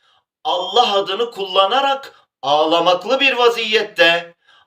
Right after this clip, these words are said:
Allah için Kürt halkını direnişe davet eden Şivan Perver, bugün Allah'ın emri olan kurbanın bir vahşet olduğunu dile getirmiş. Bu hareketleri,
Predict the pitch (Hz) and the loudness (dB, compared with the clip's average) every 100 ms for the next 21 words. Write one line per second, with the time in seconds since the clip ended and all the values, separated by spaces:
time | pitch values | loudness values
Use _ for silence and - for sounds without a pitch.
0 | _ - 185 196 208 254 254 240 - 202 | _ -4 -4 -4 0 0 2 -2 -6 -4
1 | 190 156 - - 247 220 202 233 208 196 | -4 -6 -10 -6 -6 -4 2 2 0 -6
2 | 185 160 - - 160 196 202 196 233 247 | -2 -2 -2 0 2 2 2 2 2 2
3 | 220 208 196 185 175 160 156 135 127 - | 2 2 4 0 0 0 -2 -4 -10 -8
4 | 156 170 156 - 147 143 165 226 269 - | -2 -2 -2 0 0 2 2 2 0 -2
5 | _ _ _ _ _ _ _ _ 131 233 | _ _ _ _ _ _ _ _ -6 -4
6 | 226 196 170 - 156 170 170 180 175 240 | -2 -2 -2 0 0 2 2 2 2 -2
7 | - - 160 175 190 240 214 180 160 151 | -4 -2 -2 0 0 2 2 2 0 0
8 | 147 - 160 170 175 175 180 269 285 349 | -4 -16 -4 -4 0 2 2 2 0 -4
9 | _ _ _ 110 135 196 156 139 156 156 | _ _ _ -6 0 0 0 0 0 -2
10 | - 202 - 156 147 135 131 127 123 117 | -4 -4 0 0 0 -2 -8 -8 -2 -2
11 | 113 113 120 104 95 - - _ _ _ | -2 -6 -8 -10 -12 -12 -12 _ _ _
12 | _ _ _ 277 254 214 214 202 214 202 | _ _ _ 0 2 2 2 0 -2 0
13 | 196 180 151 - | 0 2 0 -4